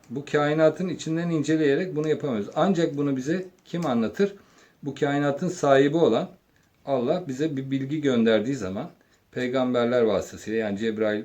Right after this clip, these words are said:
peygamberlere getirecek ve kainatın dışında bu kainatı gözlemleyen bir gözün, e, anlattığı bilgiyle biz bu kainatın tamamını anlayabileceğiz. Onun için de bu vahdeti vücut felsefesi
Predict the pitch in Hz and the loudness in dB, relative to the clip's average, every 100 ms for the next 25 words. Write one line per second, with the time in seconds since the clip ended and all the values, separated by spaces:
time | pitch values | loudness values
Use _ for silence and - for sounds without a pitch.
0 | - 104 101 101 95 90 90 87 104 104 | -8 -8 -6 -6 -4 -4 -6 -6 -8 -6
1 | 147 156 185 - _ _ _ _ 110 135 | -6 -6 -10 -12 _ _ _ _ -10 -10
2 | 135 127 120 127 131 127 180 147 117 - | -6 -4 0 2 2 0 0 0 -2 0
3 | 131 127 147 165 - - _ _ _ _ | 0 4 6 6 4 -12 _ _ _ _
4 | _ 110 - 113 110 107 101 113 104 107 | _ -12 -4 -2 0 0 -2 -2 0 0
5 | 104 110 110 110 135 165 113 104 - - | 2 2 2 2 2 2 2 0 -4 -20
6 | _ _ _ _ _ 107 104 98 110 202 | _ _ _ _ _ -4 -2 0 -2 -4
7 | - _ _ _ _ _ 107 101 101 - | -6 _ _ _ _ _ -8 -6 -6 -6
8 | 110 113 120 - - 156 120 110 110 156 | -2 0 0 -2 0 0 2 -2 0 2
9 | 127 98 95 98 95 104 95 92 90 90 | 2 0 -2 -10 -10 -8 -6 -4 -4 -4
10 | 175 180 - 117 113 107 107 104 90 85 | -8 -10 -6 -2 0 0 0 -2 -4 -6
11 | 80 82 80 - - - _ - _ - | -8 -8 -12 -12 -18 -20 _ -20 _ -6
12 | 147 175 - 113 127 170 143 135 127 127 | -2 -2 -2 -2 0 0 2 2 2 0
13 | 135 147 131 127 180 - 127 101 - 92 | -2 0 0 0 -4 -2 0 0 -2 -4
14 | 95 - 175 | -4 -4 -6